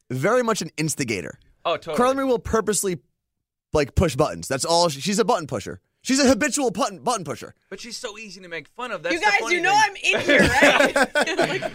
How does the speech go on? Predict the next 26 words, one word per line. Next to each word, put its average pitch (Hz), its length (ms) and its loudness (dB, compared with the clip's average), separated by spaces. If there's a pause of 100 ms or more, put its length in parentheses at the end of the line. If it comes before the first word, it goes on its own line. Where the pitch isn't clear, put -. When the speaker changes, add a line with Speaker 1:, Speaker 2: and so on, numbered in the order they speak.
(180)
Speaker 3:
watching 277 720 -6
you. - 180 -16
Speaker 2:
Uh, 110 280 -6 (440)
Speaker 1:
Okay, 185 200 -2
so 196 120 -4
what 196 120 2
else? 202 140 2
Did 175 120 -6
you 165 100 -4
just 202 140 -2
wanna 196 140 4
bring 170 200 0
him 170 120 0
down, 160 260 4
or 190 80 4
what 165 140 4
else 165 160 2
w-, 165 160 -4
did 151 120 -4
you 151 80 0
Speaker 3:
Yeah, 156 60 2
Speaker 1:
wanna 147 80 2
talk 156 220 0
about? 101 160 0
Speaker 3:
but - 80 -4
then 294 180 -6